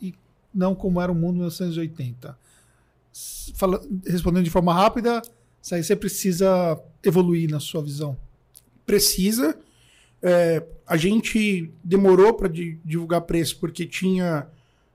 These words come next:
Speaker 2: É, eu recebi uma denúncia de Black Friday, que a gente decidiu lá fazer uma, uma campanha de dar o certificado digital.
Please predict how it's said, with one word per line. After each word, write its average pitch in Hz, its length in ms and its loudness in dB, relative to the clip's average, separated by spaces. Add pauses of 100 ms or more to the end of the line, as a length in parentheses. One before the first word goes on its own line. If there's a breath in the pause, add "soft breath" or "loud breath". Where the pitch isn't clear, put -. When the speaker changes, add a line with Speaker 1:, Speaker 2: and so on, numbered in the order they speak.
(220)
Speaker 2:
É, 160 320 0
eu 175 120 2
recebi 180 320 2
uma 196 160 2
denúncia 190 400 4
de 185 80 0
Black 185 200 2
Friday, 226 440 2
que 196 100 -4
a 185 40 2
gente 175 220 -4
decidiu 175 360 -2
lá 165 100 0
fazer 165 240 -2
uma, 170 280 0
uma 170 180 -4
campanha 180 440 0
de 175 220 -6
dar 175 220 4
o 220 40 2
certificado 190 520 -2
digital. 170 440 -6